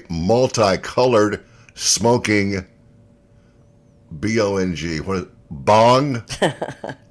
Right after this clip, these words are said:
Speaker 2: This guy.
Speaker 1: Two bags of crystal, a bong, a rolled up dollar bill, which he may have been using to, I don't know,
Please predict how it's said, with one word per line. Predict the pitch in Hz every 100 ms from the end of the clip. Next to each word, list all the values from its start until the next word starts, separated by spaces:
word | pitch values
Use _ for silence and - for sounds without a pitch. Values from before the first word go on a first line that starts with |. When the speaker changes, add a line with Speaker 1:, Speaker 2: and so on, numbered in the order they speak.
| _ _ _ _ - - - - - - - _ -
Speaker 2:
This | 156 175 -
guy. | 135 123 117 - _ _ _ -
Speaker 1:
Two | - 180
bags | 160 - 131 127 113
of |
crystal, | - 117 104 - 104 98 - _ _ -
a | 92
bong, | 80 107 110 107 107 104 92 _ -
a | 98
rolled | 101 113 110
up | 104 101
dollar | 95 90 90
bill, | 78 92 90 87 82 _ _ - - -
which | 98 -
he | 101
may | 90 95
have | 98 80
been | 87 85
using | 87 78 80 78
to, | 80 73 71 -
I | 65
don't | 57
know, | 57 55